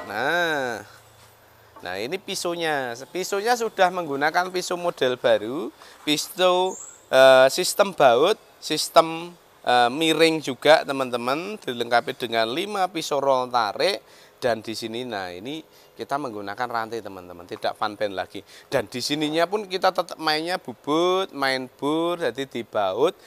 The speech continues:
tidak asal tempel. Kalau asal tempel biasanya tidak rata atau presisi.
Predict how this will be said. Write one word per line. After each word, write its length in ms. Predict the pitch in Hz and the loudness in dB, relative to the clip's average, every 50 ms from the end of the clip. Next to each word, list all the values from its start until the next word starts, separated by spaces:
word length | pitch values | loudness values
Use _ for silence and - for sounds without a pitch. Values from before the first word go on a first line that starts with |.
| - - | -16 -10
tidak 400 | - 165 - - 151 139 143 147 | -8 -8 -4 0 2 4 4 6
asal 240 | 147 160 156 160 156 | 6 6 6 6 6
tempel. 480 | 160 156 160 165 175 170 156 135 120 | 2 -2 -2 2 4 4 4 4 2
Kalau 160 | 117 127 131 127 | 0 0 0 2
asal 240 | 131 131 143 139 | 2 2 2 0
tempel 320 | 135 139 135 135 156 160 147 | 0 0 -2 -2 -2 -4 -2
biasanya 320 | 123 117 110 117 113 135 | -4 -4 -4 -4 -4 -6
tidak 400 | 143 147 143 - - 123 107 101 - - - 101 101 | -6 -6 -8 -6 -2 0 0 0 0 -2 -6 -6 -2
rata 400 | 101 117 117 113 - 127 120 117 | 0 0 0 2 2 2 2 2
atau 80 | 120 113 | 0 -4
presisi. 560 | - 110 107 104 113 107 101 107 101 92 | -6 -6 -8 -6 -8 -10 -10 -10 -12 -12